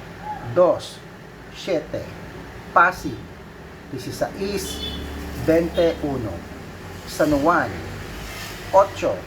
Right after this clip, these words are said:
doce. Marikina, treinta y tres, quince.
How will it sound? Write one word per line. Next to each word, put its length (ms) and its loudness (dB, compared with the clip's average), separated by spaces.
doce. 360 2
Marikina, 800 2
treinta 320 0
y 160 -2
tres, 480 0
quince. 420 2